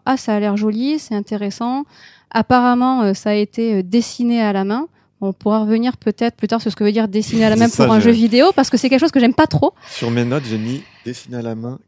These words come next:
Speaker 2: qu'est-ce que cela veut dire ?
Speaker 1: Exactement, voilà. Donc on en parlera après, c'est, c'est, c'est bien que t'aies relevé ça aussi, hein.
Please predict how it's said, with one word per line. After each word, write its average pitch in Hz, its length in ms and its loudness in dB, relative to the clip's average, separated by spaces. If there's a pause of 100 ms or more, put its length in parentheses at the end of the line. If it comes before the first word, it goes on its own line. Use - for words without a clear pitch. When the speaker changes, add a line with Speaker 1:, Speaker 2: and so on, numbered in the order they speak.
Speaker 2:
qu'est-ce 139 260 -10
que 120 140 -10
cela 120 240 -10
veut 131 60 -6
dire ? - 60 4
Speaker 1:
Exactement, 254 680 4
voilà. 214 220 2 (160)
Donc 226 200 2
on 254 100 6
en 262 80 6
parlera 277 480 6
après, 269 280 2
c'est, 233 180 -2
c'est, 240 100 -2
c'est 277 120 2
bien 302 120 4
que 277 100 2
t'aies 247 140 2
relevé 220 360 4
ça 233 240 0
aussi, 208 220 -4
hein. 220 60 -10